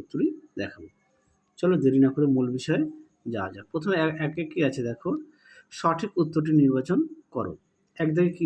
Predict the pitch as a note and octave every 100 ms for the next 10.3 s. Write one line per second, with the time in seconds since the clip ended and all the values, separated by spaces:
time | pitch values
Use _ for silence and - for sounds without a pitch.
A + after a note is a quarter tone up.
0 | C#3 A#2+ A#2 B2 A2+ F#3 D#4 - - _
1 | _ _ _ _ _ _ _ - D3+ B2
2 | - - - E3+ F#3+ F#3+ - G3+ G3+ F3+
3 | F3 D#3 D#3 F#3+ D#3+ E3+ D3+ - D3 D#3
4 | D3 E3 D3+ A2+ B2+ A#2 A#2 B2+ C#3+ D3+
5 | D3+ D#3+ D#3+ D#3+ D#3 C3 C#3+ F3 G3 G3
6 | A#2+ B2 B2 C3+ A#3+ E4+ - _ - D3
7 | C#3 A2+ G#2 - C3+ C3 - _ D3+ D#3
8 | D#3+ D#3 D#3+ D3+ D3+ C#3+ - G3+ D#4+ -
9 | _ _ _ _ _ _ _ _ _ -
10 | D#3 D3+